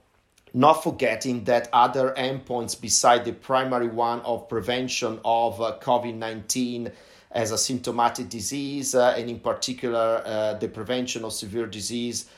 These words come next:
uh, will be important secondary endpoint to be considered.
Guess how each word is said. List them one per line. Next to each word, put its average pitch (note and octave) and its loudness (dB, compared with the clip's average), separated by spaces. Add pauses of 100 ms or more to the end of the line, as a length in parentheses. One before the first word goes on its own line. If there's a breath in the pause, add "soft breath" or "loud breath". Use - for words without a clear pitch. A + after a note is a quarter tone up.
(160 soft breath)
uh, A2 4
will B2+ 0
be B2 -6
important A2+ -2
secondary G#2 0
endpoint G2+ -6
to G2 -4
be G2 -10
considered. E2 -8